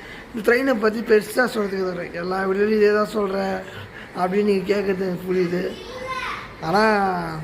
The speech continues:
நான் என்-, ஒரு ட்ரெயின் எடுத்தேன். அந்த ட்ரெயின் எவ்வளோ சின்னதா இருந்தாலும் அந்த ட்ரெயினை பத்தி கண்டதை கரெக்டா சொல்லிடணும். அதான் என்னோட பாயிண்ட் ஆஃப் வியூல. சரி, இப்ப நம்ம விஷயத்துக்குள்ள வருவோம். இந்த ட்ரெயின் வந்து ரா-, பனாரஸ், பியா-, ஆ, பி-, உத்தரப்பிரதேசங்கிற பனாரஸ் வந்து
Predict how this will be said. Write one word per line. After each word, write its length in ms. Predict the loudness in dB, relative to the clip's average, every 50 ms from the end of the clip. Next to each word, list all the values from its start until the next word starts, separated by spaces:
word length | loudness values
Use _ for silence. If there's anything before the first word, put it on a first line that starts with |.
| -10 -10 -8
நான் 220 | -6 -4 -2 -2 -2
என்-, 240 | -2 -2 -4 -6 -8 -8 -4
ஒரு 140 | -2 -2 0 2
ட்ரெயின் 220 | 4 4 4 4
எடுத்தேன். 240 | 4 2 2 2 0
அந்த 240 | 0 0 0 2 2
ட்ரெயின் 300 | 2 2 2 0 -2 -4 -6 -10 -16 -16 -18 -18 -18 -16 -8 -2
எவ்வளோ 360 | 2 4 6 8 8 8 6
சின்னதா 420 | 6 4 -2 -4 -2 0 0 2 2
இருந்தாலும் 400 | 2 2 2 2 2 2 2 0
அந்த 160 | 0 0 0
ட்ரெயினை 180 | 0 0 0 0
பத்தி 180 | -2 -2 -4 -2
கண்டதை 400 | -4 -4 -4 -4 -4 -4 -4 -2
கரெக்டா 280 | -2 -2 0 0 -2
சொல்லிடணும். 400 | -2 -2 -2 -2 -2 -4 -4 -4
அதான் 140 | -2 -2 -2 -2
என்னோட 180 | -2 -2 -2 -2
பாயிண்ட் 220 | -4 -4 -4 -4
ஆஃப் 100 | -6 -6 -6 -6
வியூல. 80 | -8 -10 -10 -12 -16 -16 -16 -16 -16 -10
சரி, 260 | -2 4 6 6 6 6
இப்ப 140 | 2 0
நம்ம 360 | 0 0 2 2 2 2 0 -2 -4 -8 -12 -14 -18 -18 -12 -10 -6
விஷயத்துக்குள்ள 320 | -4 -2 -2 -2 -2 -4 -6
வருவோம். 320 | -6 -4 -6 -8 -10 -10 -14 -16 -16 -16 -16 -16 -18 -18 -18 -18 -18 -18 -18 -18 -18 -12 -6
இந்த 120 | -6 -4 0 4
ட்ரெயின் 260 | 4 4 4 4 2
வந்து 520 | 0 0 0 0 2 2 2 2 0 -2 -6 -10 -14 -10 -4 0
ரா-, 440 | 2 2 4 4 2 2 2 0 -2 0
பனாரஸ், 460 | 0 2 4 4 4 2 0 -2 -6 -4 -2 2
பியா-, 340 | 4 4 4 2 0 -2
ஆ, 380 | -2 -2 -2 0 -2 -2 -4 -4 -6 -6 -8 -8
பி-, 320 | -8 -8 -8 -8 -6 -6
உத்தரப்பிரதேசங்கிற 880 | -2 4 6 6 6 6 4 0 0 0 0 -2 -2 -2 -2 -4 -4 -4 -4
பனாரஸ் 420 | -4 -4 -2 -2 -2 -4 -6 -8 -10
வந்து 580 | -10 -8 -6 -4 -4 -6 -6 -10 -14 -18 -18